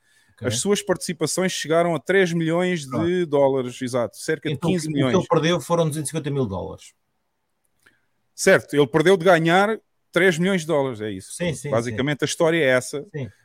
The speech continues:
Speaker 2: Isto não tem nada de especial, porque isto já aconteceu
Speaker 1: Sim.
Speaker 2: a muita gente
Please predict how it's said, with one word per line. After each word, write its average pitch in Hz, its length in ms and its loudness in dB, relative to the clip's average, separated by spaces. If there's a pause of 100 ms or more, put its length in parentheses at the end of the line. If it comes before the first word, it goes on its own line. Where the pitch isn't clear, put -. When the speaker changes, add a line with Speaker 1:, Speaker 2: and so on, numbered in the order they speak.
(120)
Speaker 2:
Isto 131 220 -8
não 143 80 -4
tem 156 120 -4
nada 143 220 0
de - 60 -4
especial, - 360 -2
porque 135 160 -8
isto - 120 -8
já 139 100 0
aconteceu 127 540 -2
Speaker 1:
Sim. 120 80 0
Speaker 2:
a 107 180 -2 (680)
muita 143 440 2
gente 123 240 -2